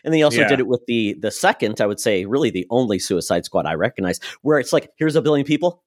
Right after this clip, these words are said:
Speaker 1: and it works. So,
Speaker 2: Right.
Speaker 1: um,
Speaker 2: And the Suicide
Speaker 1: he's
Speaker 2: Squad's great because they're all very disposable. But again, that did, like, here's Harley again, and here's, we shot off Peacemaker from that, and that was such a fun show,
Speaker 1: It's
Speaker 2: you know what I
Speaker 1: somebody
Speaker 2: mean?
Speaker 1: totally different.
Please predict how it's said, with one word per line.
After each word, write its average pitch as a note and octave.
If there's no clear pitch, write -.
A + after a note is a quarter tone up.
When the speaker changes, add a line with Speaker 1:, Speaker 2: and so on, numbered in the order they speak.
Speaker 1:
and B2
it -
works. -
So, A2+
Speaker 2:
Right. A#2
Speaker 1:
um, F3+
Speaker 2:
And F#3+
the F#3
Suicide A#3
Speaker 1:
he's D3+
Speaker 2:
Squad's C#3
great F3
because C3+
they're B2
all A#2+
very D3
disposable. A#2+
But D#3
again, D#3+
that D3+
did, D3+
like, C3
here's B2+
Harley C#3
again, G#2
and G2+
here's, A2+
we A2
shot G#2+
off A2
Peacemaker A#2
from G2+
that, G2+
and G2
that G#2+
was G#2
such -
a B2
fun B2
show, -
Speaker 1:
It's F2
Speaker 2:
you -
know C#3
what B2+
I -
Speaker 1:
somebody B2
Speaker 2:
mean? G#2
Speaker 1:
totally C3+
different. C3+